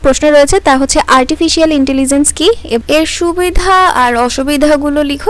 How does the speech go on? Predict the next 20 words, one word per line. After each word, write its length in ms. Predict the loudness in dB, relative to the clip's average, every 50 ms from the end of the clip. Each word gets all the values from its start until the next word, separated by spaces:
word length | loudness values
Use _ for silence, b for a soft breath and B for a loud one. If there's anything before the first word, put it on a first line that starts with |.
| 0 0
এর 100 | 0 -2
উত্তরটি 380 | -4 -4 -4 -6 -4 -2 -2 -2
হচ্ছে 260 | -2 -2 0 -2 -2 0
যে 180 | 0 0 0 0 -2 -4 -6 B B B 2 2
আর্টিফিশিয়াল 600 | 2 2 0 0 0 0 0 2 2 2 2 0 0 0
ইন্টেলিজেন্স 680 | 2 2 2 2 0 0 0 0 0 -2 -2 -4 -4 -6 -6 -2
অর্থাৎ 340 | -2 -2 0 0 -2 -2 -2 -4 -4 0 0 0
এআই 320 | 0 0 0 0 0 0 -2 -4 B B B B B B B
প্রোগ্রামিংয়ের 680 | 2 2 2 2 2 0 0 0 -2 -2 -2 0 0 2
মাধ্যমে 500 | 2 2 2 0 0 0 0 0 2 2 2
মেশিনকে 520 | 2 2 2 2 2 2 2 0 0 0 0 0 0
বুদ্ধিমান 400 | 0 2 2 2 2 2 0 -2 -2
করে 200 | -2 0 0 0
তোলাই 300 | 0 0 0 2 0 0
হলো 220 | 0 0 0 2 2 2 2
আর্টিফিশিয়াল 500 | 0 -2 -4 -4 -2 0 0 0 0 0 0
ইন্টেলিজেন্স 540 | -2 -2 0 0 0 0 0 0 -2 -4 -4 -2 -2
বা 100 | -2 -2
কৃত্রিম 360 | 0 -2 -4 -2 0 0 0 0
বুদ্ধিমত্তা। 580 | 2 0 0 2 2 2 2 0 -2 -2 -2